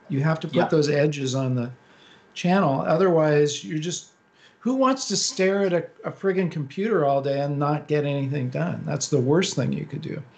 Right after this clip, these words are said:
Speaker 2: The computer,
Speaker 1: Bingo.
Speaker 2: yeah, the internet has been both an, a magical thing and a very, a very harmful thing in some ways. And I think it's sort of pulled some of the humanity away from us because we think we can replace it by looking at a screen. And that's, it's an impossibility. We can't do that. So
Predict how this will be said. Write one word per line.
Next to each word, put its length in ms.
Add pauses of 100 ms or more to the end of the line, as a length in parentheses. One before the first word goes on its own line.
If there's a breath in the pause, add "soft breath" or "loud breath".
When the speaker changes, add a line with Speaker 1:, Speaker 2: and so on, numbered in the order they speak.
(400 loud breath)
Speaker 2:
The 60
computer, 320
Speaker 1:
Bingo. 340 (380)
Speaker 2:
yeah, 260
the 180
internet 360
has 180
been 340
both 400
an, 160
a 120
magical 540
thing 320
and 80
a 40
very, 400 (240)
a 100
very 260
harmful 420
thing 220
in 80
some 180
ways. 240
And 80
I 60
think 180
it's 140
sort 180
of 160
pulled 260
some 160
of 120
the 60
humanity 600
away 300
from 240
us 220
because 340
we 80
think 260
we 100
can 180
replace 520
it 140
by 180
looking 300
at 80
a 60
screen. 540
And 120
that's, 340
it's 160
an 80
impossibility. 920
We 100
can't 280
do 140
that. 280
So 280